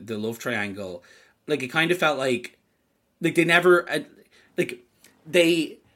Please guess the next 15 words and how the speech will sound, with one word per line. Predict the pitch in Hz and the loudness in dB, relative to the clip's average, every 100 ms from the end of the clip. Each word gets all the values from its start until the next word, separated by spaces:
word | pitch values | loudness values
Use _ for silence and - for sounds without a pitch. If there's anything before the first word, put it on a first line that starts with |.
| _ | _
they | 175 | 0
kind | 180 202 | 4 4
of | 196 | 4
were | 185 | 4
like, | 156 - - | 2 -2 2
"Yeah, | 226 190 - | 4 4 2
some | - 202 | 2 2
queers | 208 190 185 | 4 2 2
have | 170 | 0
non-monogamous | 165 165 170 165 160 165 156 | 0 0 0 0 -2 -4 0
relationships. | 156 160 180 185 117 - | 2 2 0 -4 -6 -8
Deal | 123 165 175 | -2 6 8
with | 185 127 | 8 6
it, | - | -4
straights." | - 107 113 131 | -4 -2 -2 -8